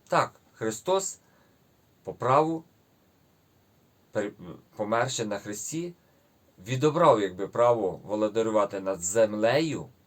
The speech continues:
але наді мною він має право, але він без мого дозволу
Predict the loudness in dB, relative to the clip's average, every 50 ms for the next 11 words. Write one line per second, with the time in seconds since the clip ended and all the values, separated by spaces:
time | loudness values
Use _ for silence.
0 | _ _ _ _ _ _ _ _ -20 _ _ _ 2 4 4 6 4 2 2 2
1 | 0 -2 -2 -4 -8 -14 -10 -10 -8 -8 -8 -4 -2 0 2 2 2 0 -2 -4
2 | -6 -8 -14 _ _ _ _ _ _ _ _ _ _ _ _ _ _ _ _ _
3 | -20 -16 -12 -10 -8 -8 -8 -10 -12 -18 _ _ _ _ _ _ _ _ _ _
4 | -18 -8 -4 -2 0 0 0 -2 -2 2 4 6 6 6 4 2 -6 -12 -14 _
5 | _ _ _ _ -6 -4 -2 -2 -2 -4 -6 -6 -8 -8 -8 -6 -8 -8 -10 -12
6 | -16 _ _ _ _ _ _ _ _ _ -20 -14 -10 -10 -10 -10 -10 -4 -2 -2
7 | -2 0 0 -2 -2 -4 -6 -10 -16 -12 -8 -8 -8 -8 -6 -8 -8 -8 -8 -10
8 | -12